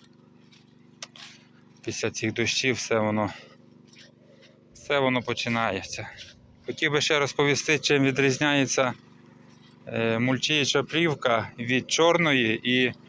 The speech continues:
прозорої. Багато хто мене колись запитував,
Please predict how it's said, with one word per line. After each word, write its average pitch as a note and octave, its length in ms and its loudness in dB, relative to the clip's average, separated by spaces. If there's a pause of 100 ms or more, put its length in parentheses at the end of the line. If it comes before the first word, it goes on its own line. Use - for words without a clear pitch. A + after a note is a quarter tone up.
(240)
прозорої. A#2+ 760 2 (1400)
Багато B2+ 320 2
хто C#3 200 0
мене C3 180 2
колись B2+ 280 0
запитував, B2+ 680 2